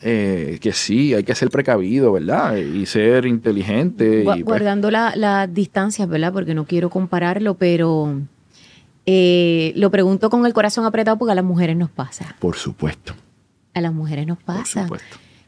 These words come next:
Speaker 2: Y, eh, hay que estar en nuestra piel para que puedan entender, ¿verdad? Lo que es bajarse en un lugar y de momento uno dice, "Ay".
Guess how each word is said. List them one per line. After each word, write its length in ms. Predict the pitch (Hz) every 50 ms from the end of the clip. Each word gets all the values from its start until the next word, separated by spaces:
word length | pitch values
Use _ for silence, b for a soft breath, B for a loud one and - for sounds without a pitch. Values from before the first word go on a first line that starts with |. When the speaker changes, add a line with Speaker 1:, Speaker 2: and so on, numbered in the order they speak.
| b -
Speaker 2:
Y, 920 | 220 208 196 190 185 180 175 175 165 160 156 151 147 143 139 143 147 - -
eh, 500 | - 170 165 160 156 151 151 151 147 139 147 - _ _ - - _
hay 160 | - 165 208
que 120 | 196 - 233
estar 260 | - - 226 214 226
en 280 | 226 220 214 202 - 185
nuestra 400 | 202 196 - - 185 170 170 -
piel 360 | - 180 180 185 190 196 175
para 200 | - 175 165 160
que 100 | 151 160
puedan 360 | 151 - 170 170 175 190 208 226
entender, 920 | 240 240 220 - 240 214 196 196 185 185 185 196 196 196 190 185 175 175 B B B B B B B B B B B
¿verdad? 500 | 156 170 180 165 175 180 185 190 196 196
Lo 120 | 185 175 165
que 100 | 175 180
es 40 | 170
bajarse 400 | 175 208 214 214 208 202 - 233
en 60 | 220
un 160 | 220 226 233
lugar 320 | 220 220 208 226 220 220 214
y 60 | 208
de 80 | 185 175
momento 260 | 175 170 170 170 180
uno 120 | 180 180
dice, 180 | 180 175 170 - _ _ -
"Ay". 840 | - 185 180 180 180 180 180 175 175 170 - - - - - - -